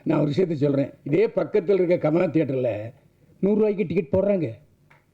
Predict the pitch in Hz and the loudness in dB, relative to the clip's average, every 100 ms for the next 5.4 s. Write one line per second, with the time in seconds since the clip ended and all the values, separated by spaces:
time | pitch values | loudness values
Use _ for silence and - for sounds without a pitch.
0 | - _ - 180 208 240 190 247 226 247 | -20 _ -2 0 2 2 2 2 2 2
1 | 247 240 208 156 - _ _ _ _ _ | 2 2 0 -4 -10 _ _ _ _ _
2 | _ _ _ - 185 254 262 180 233 190 | _ _ _ -4 0 0 0 -2 0 2
3 | 254 226 220 240 240 226 262 - - _ | 2 2 2 2 0 2 0 0 -8 _
4 | _ - 240 247 240 220 220 226 196 220 | _ 0 2 2 0 0 -2 -2 0 0
5 | 233 214 185 | 0 0 -2